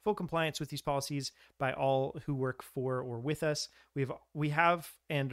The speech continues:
will always investigate any allegations we've become aware of,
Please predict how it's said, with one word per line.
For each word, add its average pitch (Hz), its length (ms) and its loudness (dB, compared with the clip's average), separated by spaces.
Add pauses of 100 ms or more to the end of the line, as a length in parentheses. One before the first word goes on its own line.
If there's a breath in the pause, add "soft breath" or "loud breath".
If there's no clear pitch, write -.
will 151 260 2
always 139 360 2
investigate 127 420 -4
any 127 380 -6
allegations 127 600 -2
we've 123 160 -4
become 123 280 -6
aware 120 240 -2
of, 117 120 -4